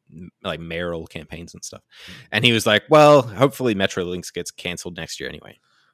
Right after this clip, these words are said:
Speaker 1: I was like,
Speaker 2: Oh.
Speaker 1: "What do you mean? Like, they, they, they just spent, like, God knows how much." It's probably, like, thirty, forty million dollars
Speaker 2: Uh, it
Speaker 1: to buy
Speaker 2: has
Speaker 1: this
Speaker 2: to be.
Speaker 1: building.
Speaker 2: Yeah,
Speaker 1: you
Speaker 2: 'cause,
Speaker 1: know?
Speaker 2: I mean, honestly, they could develop that into, like,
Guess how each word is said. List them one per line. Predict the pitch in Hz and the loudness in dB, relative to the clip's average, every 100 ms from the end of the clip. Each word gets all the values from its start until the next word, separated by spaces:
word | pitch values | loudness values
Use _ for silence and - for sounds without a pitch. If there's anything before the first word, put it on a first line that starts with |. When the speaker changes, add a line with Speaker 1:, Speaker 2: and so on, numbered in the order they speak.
| _ | _
Speaker 1:
I | - | -6
was | 123 | -2
like, | 147 | -2
Speaker 2:
Oh. | 190 | -2
Speaker 1:
"What | 247 | -2
do | 269 | 0
you | |
mean? | 254 285 311 170 | 2 2 2 0
Like, | 165 | -2
they, | 208 214 214 - | 0 -2 -4 -6
they, | 240 247 - _ _ - - - - | -6 -6 -10 _ _ -20 -20 -20 -4
they | 254 | -2
just | 254 - | 0 -4
spent, | - 214 240 | -2 -2 -2
like, | 165 156 _ | -6 -8 _
God | 180 214 | -2 -2
knows | 214 180 160 | -2 -2 -2
how | 151 | -2
much." | 139 - | -2 -4
It's | 185 196 | -6 -6
probably, | - - 370 131 95 90 | -8 -10 -6 -6 -4 -6
like, | 85 78 78 - - _ _ _ _ _ _ _ _ _ _ | -6 -10 -12 -20 -20 _ _ _ _ _ _ _ _ _ _
thirty, | - - 92 92 92 87 | -16 -6 -2 -2 -4 -8
forty | - - 95 90 87 | -12 -4 -4 -2 -6
million | 85 85 98 80 | -8 -8 -8 -10
dollars | 80 87 90 | -10 -8 -8
Speaker 2:
Uh, | |
it | 95 | -10
Speaker 1:
to | 104 | -10
buy | 101 | -10
Speaker 2:
has | 78 | -10
Speaker 1:
this | - | -10
Speaker 2:
to | - | -12
be. | 85 | -10
Speaker 1:
building. | 92 87 76 _ - | -10 -12 -16 _ -18
Speaker 2:
Yeah, | 98 92 | -12 -10
Speaker 1:
you | 87 | -8
Speaker 2:
'cause, | 85 | -8
Speaker 1:
know? | 113 | -8
Speaker 2:
I | |
mean, | 120 110 | -8 -10
honestly, | 120 123 110 | -10 -8 -10
they | 95 107 | -10 -12
could | 107 | -14
develop | 90 90 87 82 | -12 -10 -10 -10
that | 85 82 | -12 -14
into, | 82 80 | -16 -16
like, | 76 78 | -16 -18